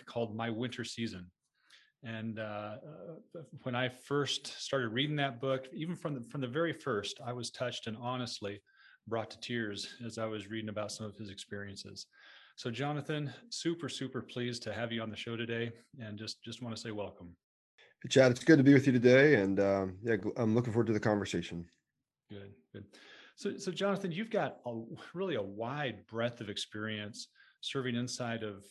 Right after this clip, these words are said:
Speaker 1: of large international ministries, but also startup ministries. So just, just brought, walk us through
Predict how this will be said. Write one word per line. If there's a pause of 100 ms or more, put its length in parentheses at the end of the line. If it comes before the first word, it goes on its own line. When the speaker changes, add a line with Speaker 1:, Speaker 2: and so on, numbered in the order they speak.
(200)
Speaker 1:
of (280)
large
international
ministries,
but
also
startup
ministries. (300)
So
just,
just
brought, (360)
walk
us
through